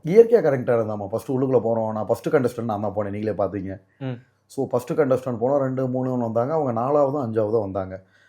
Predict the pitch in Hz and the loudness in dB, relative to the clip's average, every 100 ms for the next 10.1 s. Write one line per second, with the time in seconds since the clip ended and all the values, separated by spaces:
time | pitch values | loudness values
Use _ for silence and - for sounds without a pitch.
0 | _ 123 147 175 160 170 147 135 143 147 | _ -2 4 6 6 6 6 8 8 6
1 | 143 131 123 117 113 113 107 107 107 113 | 0 2 2 2 0 0 -2 -2 -2 -2
2 | 117 117 107 104 98 104 143 123 135 127 | -2 -2 -4 -6 -4 -4 -6 -6 -4 -4
3 | 120 107 104 107 110 107 101 104 139 123 | -4 -4 -6 -8 -6 -6 -6 -6 -6 -6
4 | 113 107 113 120 107 101 107 107 104 110 | -6 -6 -4 -2 -2 -4 -4 -4 -4 -4
5 | 101 110 127 120 117 110 104 104 98 92 | -4 -4 -2 -4 -6 -6 -8 -10 -14 -8
6 | 95 92 95 - _ _ - 147 127 139 | -6 -6 -10 -14 _ _ -8 -8 -2 4
7 | 240 269 214 120 - 170 170 175 190 175 | 6 6 4 2 2 2 4 4 6 8
8 | 151 139 143 170 175 160 143 139 175 214 | 8 8 4 0 0 0 0 0 2 2
9 | 220 160 180 139 - - 110 131 123 95 | 2 0 -2 -2 -10 -8 -4 -2 -4 -6